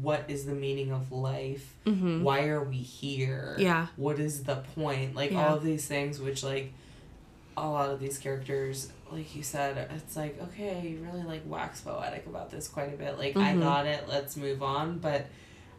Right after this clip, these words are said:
Speaker 1: I do think this book at its core is about, like, the human condition, which sounds so obnoxious.
Speaker 2: Yeah.
Speaker 1: But really, like, there's so much of it is just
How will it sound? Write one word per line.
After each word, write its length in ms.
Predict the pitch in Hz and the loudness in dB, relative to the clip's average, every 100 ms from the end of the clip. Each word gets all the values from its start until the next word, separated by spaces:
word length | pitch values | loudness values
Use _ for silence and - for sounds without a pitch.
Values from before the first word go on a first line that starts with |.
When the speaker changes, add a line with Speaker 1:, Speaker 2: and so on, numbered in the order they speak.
| - | -8
Speaker 1:
I 140 | 151 156 | 0 0
do 240 | 151 160 | 2 0
think 260 | 160 170 156 | 0 0 0
this 200 | 156 151 | -2 -4
book 320 | - 147 139 - - - | -4 -4 -2 -8 -16 -4
at 220 | 135 143 | 0 2
its 360 | 139 135 - - - - | 0 -2 -8 -12 -12 0
core 320 | 156 143 143 | 2 4 2
is 220 | 147 143 | 2 -2
about, 360 | 143 135 131 135 | -2 0 0 0
like, 240 | 139 135 | -2 -2
the 80 | 135 | -4
human 480 | 135 - 131 127 131 | -4 -2 0 0 0
condition, 640 | 135 131 127 127 - 139 | 2 2 2 -2 -2 -4
which 200 | 143 135 | -4 -4
sounds 380 | - 135 135 135 | -4 -4 -2 -4
so 800 | 135 - - - - 139 127 123 110 | -8 -10 -8 -8 -6 0 0 0 -2
obnoxious. 680 | 139 80 147 - 160 170 175 | -4 -4 -4 -4 -2 0 6
Speaker 2:
Yeah. 320 | 190 170 170 - - - | 8 8 6 0 -10 4
Speaker 1:
But 60 | |
really, 260 | 185 196 185 | 6 6 4
like, 180 | 175 170 | 0 0
there's 240 | 170 165 | -2 -2
so 320 | - 170 165 | 0 4 4
much 260 | 165 156 160 | 6 4 4
of 100 | 156 | 0
it 140 | 151 | 2
is 240 | 143 139 - | 0 -2 -2
just 380 | 135 135 - | -2 -2 -6